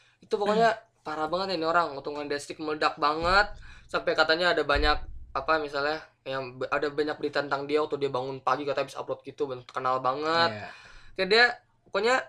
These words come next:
Speaker 1: dari, sebenarnya tuh sebelum dia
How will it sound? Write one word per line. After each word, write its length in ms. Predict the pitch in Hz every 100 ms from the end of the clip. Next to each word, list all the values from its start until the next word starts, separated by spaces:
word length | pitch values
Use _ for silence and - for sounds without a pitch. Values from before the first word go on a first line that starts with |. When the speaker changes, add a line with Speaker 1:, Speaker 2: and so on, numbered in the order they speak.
| _ _ _ _ _ _ _ _
Speaker 1:
dari, 840 | 175 190 202 220 220 220 220 214 - _ _
sebenarnya 460 | - 208 180 202
tuh 120 | 240 -
sebelum 420 | 185 196 190 196
dia 420 | 190 190 190